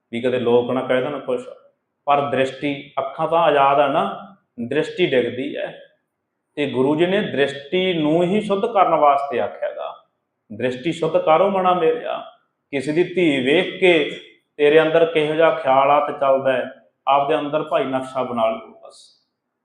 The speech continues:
ਗੁਰੂ ਕੋਲੇ ਬੈਠੇ ਆਪਾਂ, ਗੁਰੂ ਵੈਦ ਹੈ, ਇਹਨੇ ਇਲਾਜ ਕਰਨਾ ਨਾ।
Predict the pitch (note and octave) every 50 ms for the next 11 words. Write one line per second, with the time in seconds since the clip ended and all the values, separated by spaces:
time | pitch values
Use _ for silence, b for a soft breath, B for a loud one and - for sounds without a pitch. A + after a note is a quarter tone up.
0 | _ _ _ - A2+ A#2 B2 B2 A#2+ B2+ C3 C3+ C3+ B2+ B2 A#2+ A#2+ - B2+ C#3
1 | D3 C3+ - - D#3 E3+ F#3 G3 - - - - - _ _ _ _ _ _ _
2 | A#2+ G#2+ A2+ B2+ C3 C3+ C#3 C3 B2+ B2+ B2+ B2+ C3 B2+ C3 C3+ C3+ C3+ C3+ D#3
3 | D#3+ C#3+ C3 A#2+ B2 B2 B2 - C3 C3 C3 B2+ C3 C3+ C#3+ F3 F#3 - - -
4 | -